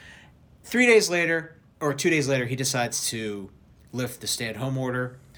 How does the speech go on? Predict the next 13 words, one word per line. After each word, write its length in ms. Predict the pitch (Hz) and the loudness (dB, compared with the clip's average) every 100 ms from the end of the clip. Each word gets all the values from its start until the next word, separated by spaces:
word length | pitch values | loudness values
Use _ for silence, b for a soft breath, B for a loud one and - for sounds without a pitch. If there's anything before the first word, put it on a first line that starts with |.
| b b - - | b b -20 -6
Now 220 | 117 139 | 0 2
we 100 | 139 123 | 2 0
hear 200 | 123 123 | -2 -2
that 420 | 117 107 98 - | -2 -4 -6 -10
they're 120 | 113 | -8
basically, 400 | 120 117 - 113 - 117 | -6 -6 -6 -8 -14 -14
what, 280 | 120 117 - | -10 -10 -10
like, 160 | 95 - | -12 -12
three 160 | - | -6
hundred 280 | 135 147 143 | -4 -4 -4
fifty 200 | 147 139 | -6 -10
thousand 500 | 123 117 120 131 131 | -10 -8 -6 -6 -6
signatures 600 | - 123 139 143 175 190 | -6 -6 -8 -8 -10 -10